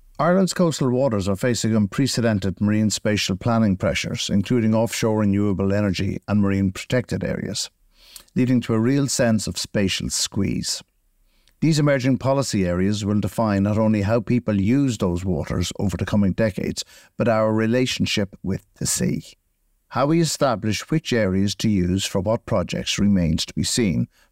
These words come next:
but it is clear that to be effective, coastal communities, and especially fishers,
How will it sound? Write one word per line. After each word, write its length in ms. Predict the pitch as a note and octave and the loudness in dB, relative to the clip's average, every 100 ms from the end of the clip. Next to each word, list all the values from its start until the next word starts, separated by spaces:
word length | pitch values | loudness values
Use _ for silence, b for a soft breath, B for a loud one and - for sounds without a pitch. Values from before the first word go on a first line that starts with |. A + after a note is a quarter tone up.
| - | -4
but 120 | A2+ | -2
it 140 | G2+ - | 0 -2
is 240 | C#3 C#3+ | -2 -2
clear 480 | - - F#2+ D#2+ - - - | -2 -2 0 -2 -6 -14 -6
that 180 | G2 F#2+ | -4 -4
to 60 | - | -2
be 180 | A2+ | 0
effective, 680 | A#2+ - A#2 - - F2 - _ _ - | 0 0 -2 -2 -6 -10 -10 _ _ -8
coastal 380 | - G#2 - - | -2 -2 0 -2
communities, 640 | - A#2+ G2 F2+ F#2+ F#2+ | 0 2 2 2 0 -2
and 120 | G2+ F#2+ | -2 -2
especially 500 | - - A2 - C3 | -2 -2 -2 0 -2
fishers, 560 | - G#2+ - E3+ - | 0 -2 -2 -4 -4